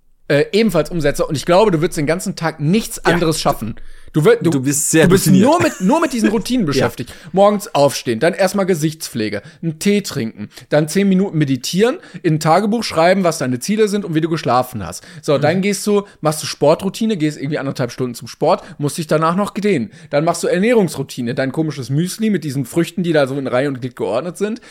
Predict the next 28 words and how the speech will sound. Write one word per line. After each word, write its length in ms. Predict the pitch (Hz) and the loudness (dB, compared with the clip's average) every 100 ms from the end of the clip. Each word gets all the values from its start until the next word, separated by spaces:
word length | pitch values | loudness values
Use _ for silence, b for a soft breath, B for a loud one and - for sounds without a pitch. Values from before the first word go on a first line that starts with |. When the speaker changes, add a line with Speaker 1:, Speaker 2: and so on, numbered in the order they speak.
| B - | B -2
Speaker 1:
Dann 100 | 123 | 2
Speaker 2:
Ja, 60 | |
Speaker 1:
hast 60 | 175 | 4
Speaker 2:
ja. 80 | 147 | 4
Speaker 1:
du 60 | 147 | 4
dann 220 | 143 143 | 2 0
Speaker 2:
Oh, 260 | 147 131 | 4 4
ja. 260 | 110 98 - | 4 2 0
Speaker 1:
Mittagessen, 720 | 147 147 208 202 202 - 220 165 | 0 2 2 2 -2 -2 -4 0
ne? 240 | 143 - B B - | 0 0 B B 0
Dann 160 | 151 | 2
machst 220 | 160 156 185 | 2 0 -2
du 100 | 143 | 0
irgendwie, 240 | 151 156 | 0 0
keine 220 | 175 160 | 0 0
Ahnung, 320 | 170 202 131 - - - - - - | 2 2 0 -4 -12 -12 -12 -12 -14
bei 180 | 113 - | -10 -2
denen 160 | 151 170 | 0 0
besteht 260 | - 160 | 0 0
Arbeiten 280 | 147 190 170 | 4 4 6
ja 80 | 160 | 4
auch 100 | 170 | 4
immer 180 | 185 180 | 4 4
nur 100 | 175 | 4
daraus, 280 | 156 165 160 | 4 4 2
am 100 | 139 | -2
Laptop 280 | 185 165 | 0 -2
irgendwas 460 | 160 160 160 - | 0 -2 -2 -8